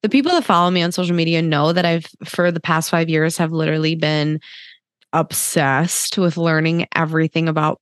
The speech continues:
parenting, respectful parenting, gentle parenting, and I, I'm the type of person that, like, hyperfixates on something and I need to do it right. And that's how I have been with parenting. And some of it's been good because I've learned a lot about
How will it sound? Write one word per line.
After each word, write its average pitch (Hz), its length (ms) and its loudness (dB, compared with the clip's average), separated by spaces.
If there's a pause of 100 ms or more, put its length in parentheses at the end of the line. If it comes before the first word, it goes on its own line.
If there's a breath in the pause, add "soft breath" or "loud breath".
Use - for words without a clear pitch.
parenting, 156 560 0
respectful 151 460 -4
parenting, 151 520 -2
gentle 147 320 -4
parenting, 156 460 -2
and - 280 -2 (600 loud breath)
I, 135 100 0 (120)
I'm 196 180 2
the 202 80 2
type 196 160 0
of 175 80 -4
person 180 300 0
that, 165 120 -2
like, 170 160 -2
hyperfixates 175 1000 -2
on 285 200 2
something 302 420 0
and 226 120 2
I 180 100 2
need 175 300 0
to 185 100 -2
do 165 240 -2
it 160 160 -2
right. 170 720 -2 (420 loud breath)
And 175 540 0 (160)
that's 180 280 0
how 185 420 2
I - 180 0
have 165 220 0
been 165 180 0
with 156 160 -2
parenting. 247 680 0
And 190 340 -2 (540 loud breath)
some 370 240 0
of 381 140 4
it's 247 180 2
been 226 220 4
good 196 480 2
because 220 280 2
I've 190 100 2
learned 196 260 2
a 185 40 4
lot 170 240 4
about 165 500 2